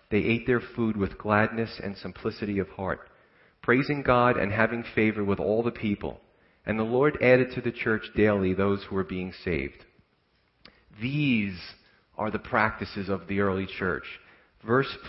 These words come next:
forty-two really packs a punch here. This is the re-,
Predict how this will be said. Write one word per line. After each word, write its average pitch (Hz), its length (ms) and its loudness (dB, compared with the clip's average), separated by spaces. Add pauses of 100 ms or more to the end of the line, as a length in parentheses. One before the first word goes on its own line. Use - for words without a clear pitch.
forty-two 117 720 0
really 117 340 2
packs 113 400 0
a 104 40 2
punch 107 360 -6 (100)
here. 64 220 -8 (1400)
This 139 360 4
is 113 140 -4
the 107 120 0
re-, 107 160 -2